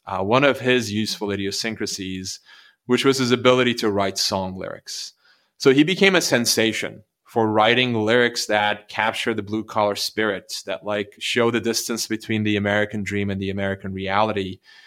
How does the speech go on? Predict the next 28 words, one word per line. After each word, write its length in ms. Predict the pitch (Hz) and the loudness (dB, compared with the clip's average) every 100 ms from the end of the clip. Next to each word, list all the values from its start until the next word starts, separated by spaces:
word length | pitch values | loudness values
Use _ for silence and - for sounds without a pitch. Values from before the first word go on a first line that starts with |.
| _ _ | _ _
People 300 | 139 147 151 | 0 4 4
saw 420 | - - 127 123 | 4 4 4 4
pieces 420 | 123 123 120 117 | 2 -2 -2 0
of 100 | 110 | 0
him, 280 | 104 101 87 _ _ | -2 -4 -10 _ _
of 160 | 107 104 | -6 -2
themselves 800 | 110 110 160 156 127 113 101 - - - _ _ _ | -2 2 4 6 6 2 -2 -10 -14 -20 _ _ _
in 120 | 117 | 2
the 100 | 117 | 4
lyrics 520 | 110 120 147 131 123 - | 4 6 6 6 2 2
that 260 | 107 104 | 2 2
Bruce 260 | 107 104 - | 0 0 -2
Springsteen 580 | 110 104 - 101 95 92 | -4 -6 -6 -6 -4 2
wrote. 380 | 156 131 107 - - | 4 4 2 -2 -8
And 440 | 107 104 104 101 95 | -2 -2 -2 -4 -4
the 80 | |
same 340 | 107 135 139 117 | -2 2 0 0
guy 400 | 107 117 127 113 | 0 2 2 0
who 140 | 110 | -2
was 180 | 101 101 | -4 -4
initially 400 | 107 110 104 104 | -4 -4 -4 -4
dismissed 500 | 104 - 113 107 - | -4 -4 -4 -6 -2
by 440 | 98 95 92 90 - | -2 0 -2 -4 -2
agents 500 | 131 143 127 117 104 | 0 2 2 0 -4
and 160 | 101 98 | -6 -2
bandmates 640 | 107 120 123 117 110 - | 0 2 2 0 -2 -4
and 140 | 98 101 | -10 -6
critics, 600 | - 135 117 - - | -2 0 0 -2 -8